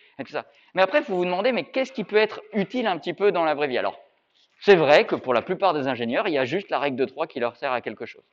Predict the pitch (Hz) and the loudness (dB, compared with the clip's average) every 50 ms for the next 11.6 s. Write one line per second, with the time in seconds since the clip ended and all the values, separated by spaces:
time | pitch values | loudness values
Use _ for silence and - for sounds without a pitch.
0 | _ - 180 143 - - - _ _ _ _ 139 170 254 - - 135 - - - | _ -6 -6 -6 -6 -8 -14 _ _ _ _ -10 -10 -10 -12 -18 -20 -10 -4 -2
1 | 294 277 214 143 120 - - _ _ _ _ _ _ _ _ _ - 220 - - | 0 0 0 -2 -4 -8 -14 _ _ _ _ _ _ _ _ _ -6 -6 -4 -6
2 | 135 - 170 175 - 196 180 - - - - - - - 160 - - 285 - - | -10 -10 -10 -4 0 2 2 2 2 0 -4 -18 -2 0 0 2 4 2 2 2
3 | 220 185 160 - - 170 156 151 151 147 151 - 277 285 - 202 151 - 143 113 | 2 0 0 0 2 4 4 6 4 4 2 0 0 0 2 0 0 0 0 -2
4 | - - - - _ _ _ _ _ _ _ _ _ _ _ _ - 123 135 123 | -2 -6 -16 -20 _ _ _ _ _ _ _ _ _ _ _ _ 0 2 2 4
5 | - 131 139 180 214 196 170 143 131 123 127 123 - - 214 160 139 127 110 113 | 6 6 6 8 8 6 6 4 2 0 -2 0 2 4 4 4 4 2 4 4
6 | 131 139 123 156 147 143 156 170 190 220 233 180 147 131 127 - 143 123 - - | 4 6 6 6 4 4 4 2 2 2 2 2 0 0 -2 -6 -10 -10 -8 -8
7 | 127 123 127 123 - 214 247 277 - 175 - 143 131 127 123 - 147 127 - 135 | -6 -6 -6 -4 -2 -2 -2 0 0 -2 -4 -4 -4 -6 -4 -6 -8 -10 -10 -10
8 | - 165 143 139 127 127 120 - 131 135 151 - 175 - - 165 151 135 120 - | -10 -8 -6 -4 -4 -4 -6 -6 -6 -8 -8 -8 -10 -10 -4 -2 0 0 0 -2
9 | - - _ - 151 147 147 - - 190 147 139 139 - - 190 196 202 202 180 | -6 -12 _ -8 -6 -6 -6 -2 -2 -2 -2 -2 -4 -2 0 2 2 2 2 0
10 | 160 151 147 131 127 139 127 - 165 - 196 190 - - 160 151 - 294 - - | -2 -4 -4 -4 -6 -8 -8 -8 -8 -8 -10 -12 -10 -10 -10 -10 -10 -10 -8 -8
11 | 135 - - 202 175 180 160 135 156 196 254 - | -6 -2 -2 0 0 0 0 2 2 2 0 -2